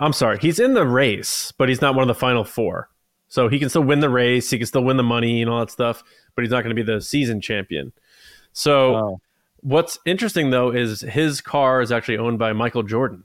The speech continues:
Speaker 1: Michael Jordan is a, a team owner,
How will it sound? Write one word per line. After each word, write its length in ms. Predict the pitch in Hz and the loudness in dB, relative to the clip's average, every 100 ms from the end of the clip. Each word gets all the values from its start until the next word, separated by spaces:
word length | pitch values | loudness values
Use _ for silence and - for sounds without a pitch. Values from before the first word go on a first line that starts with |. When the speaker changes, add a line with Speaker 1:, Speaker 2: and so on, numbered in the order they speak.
| _ 127 | _ -6
Speaker 1:
Michael 260 | 117 113 | -4 -4
Jordan 360 | 110 113 110 104 | -2 -2 -2 -4
is 220 | 107 104 | -4 -2
a, 420 | 107 104 101 104 | -2 -2 -2 -4
a 20 | - | -6
team 240 | - 120 | -4 0
owner, 400 | 127 139 147 160 | 2 0 0 -4